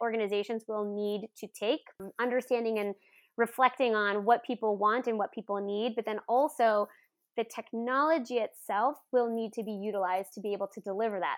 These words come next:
So how will you use your website? How will you use other channels like third-party sites? How will you use your C R M if you have one? How will you use the C M S that feeds your <laughs> website or that builds your website?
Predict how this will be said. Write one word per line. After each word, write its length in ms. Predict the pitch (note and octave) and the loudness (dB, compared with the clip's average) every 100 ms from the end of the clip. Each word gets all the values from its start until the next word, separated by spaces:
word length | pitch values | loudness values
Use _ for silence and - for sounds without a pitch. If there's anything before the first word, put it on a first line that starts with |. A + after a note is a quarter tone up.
| - | -6
So 80 | G#3+ | -10
how 240 | - B3+ | 0 2
will 160 | C4 D#4 | 4 0
you 260 | B3+ B3 G#3 | 0 -4 -4
use 300 | A3 A3 G3+ | -4 -4 -4
your 200 | F#3 F3+ | -4 0
website? 580 | F3 F3 - G3 F3+ - _ _ _ - | 0 -2 -4 -6 -6 -10 _ _ _ -2
How 160 | C4 | 2
will 140 | C#4+ D#4 | 2 2
you 140 | C4+ | 0
use 480 | A3+ A#3 A#3 G#3+ G3+ _ _ _ - | -2 -4 -2 -2 -4 _ _ _ 4
other 760 | B3+ C#4+ B3 B3+ A#3 G#3+ G3+ | 8 8 8 6 6 2 -2
channels 640 | - - B3+ B3 A#3 E3+ F3 | -8 -6 -2 0 0 -2 -2
like 200 | G3+ F#3+ - | -2 -4 -2
third-party 640 | G#3+ G#3+ - G#3 A#3 G#3+ | -2 -2 -4 -2 -2 -6
sites? 480 | - A2+ - - - - _ _ | -6 -6 -6 -14 -20 -20 _ _
How 280 | - C4 C#4 | 2 4 4
will 160 | D#4 | 2
you 200 | D#4 C#4 | 0 0
use 640 | C4 G#3 A3+ A3+ A3 G#3+ - | -2 -2 -2 0 -2 -4 -6
your 300 | G#3+ G#3+ G#3+ | -2 2 2
C 240 | - A#3+ | -2 0
R 240 | G#3 F#3+ G3 | 4 4 4
M 380 | A3+ A#3+ F#3 F3+ | 0 0 -4 -8
if 120 | - - | -8 -8
you 120 | G3+ | -6
have 340 | G3+ G#3 G#3+ G3+ | -4 -2 -2 -4
one? 360 | F3+ A2+ G#2 - | -8 -8 -12 -8
How 100 | F#3+ | -6
will 140 | G#3+ | -2
you 160 | A3+ A3+ | -2 -2
use 300 | A3 A3+ G#3+ | -2 -2 -2
the 100 | A3+ | -4
C 180 | - B3 | -2 0
M 140 | B3 | 2
S 140 | C4+ C#4 | 0 2
that 140 | D4+ - - | 0 0 2
feeds 340 | E4+ G#4+ D#4 | 8 10 8
your 200 | C4 D4 | 8 6
<laughs> 100 | C#4 | 8
website 540 | A3+ - G#3 - A3 G3 | 6 6 4 4 2 2
or 80 | A3+ | 2
that 260 | C4+ A#3+ | 2 0
builds 320 | C#4 D#4 E4 | 4 4 4
your 100 | C4+ | 0
website? 520 | G#3+ F#3 F3+ - G#2 | 2 2 0 -4 -4